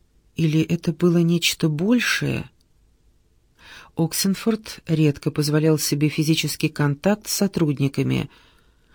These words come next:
За этот год, что Тони работала у него, он касался её лишь трижды. Обменялся рукопожатием, когда заключил с ней контракт, когда принял в штат, когда объявил ей о повышении.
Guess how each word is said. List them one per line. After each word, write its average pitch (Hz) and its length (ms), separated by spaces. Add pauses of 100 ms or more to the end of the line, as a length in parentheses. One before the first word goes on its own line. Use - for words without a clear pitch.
(140)
За 143 180
этот 208 280
год, 190 180
что - 220
Тони 185 240
работала 147 580
у 165 60
него, 180 400 (520)
он 165 120
касался 208 640
её 185 300
лишь 196 300
трижды. 131 640 (880)
Обменялся 160 760
рукопожатием, 143 1000 (380)
когда 170 340
заключил 170 520
с - 140
ней 175 140
контракт, 170 800 (720)
когда 139 300
принял 135 380
в - 80
штат, - 720 (560)
когда 147 320
объявил 156 560
ей 190 200
о 190 140
повышении. 147 960